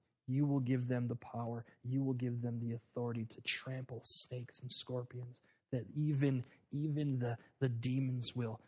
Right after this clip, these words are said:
will fear who they are because not of, not something that we can muster, not something that we can do, but the Spirit of the Lord is living within us.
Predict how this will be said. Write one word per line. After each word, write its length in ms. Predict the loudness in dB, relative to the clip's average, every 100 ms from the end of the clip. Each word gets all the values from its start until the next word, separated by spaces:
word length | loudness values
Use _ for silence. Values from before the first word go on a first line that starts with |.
| _
will 100 | -6 -4 -4
fear 260 | -6 -6 -2
who 140 | 0
they 160 | 2 2
are 180 | 2 0
because 500 | -2 -4 -2 0 0
not 360 | 4 6 6 4
of, 200 | 0 -2 -2 2
not 200 | 2 0
something 380 | -2 2 4 6
that 140 | 8 8
we 260 | 8 8
can 240 | 8 6 6
muster, 320 | 4 0 2
not 220 | 2 2
something 300 | 2 2 2
that 80 | 4
we 160 | 4
can 180 | 2 2
do, 140 | 2 2
but 160 | 0
the 80 | -2
Spirit 540 | -2 0 0 2 2
of 100 | 2
the 80 | 2
Lord 380 | 4 4 4 2
is 240 | 2 2
living 340 | 4 6 6 4
within 400 | 2 6 10 12
us. 280 | 10 2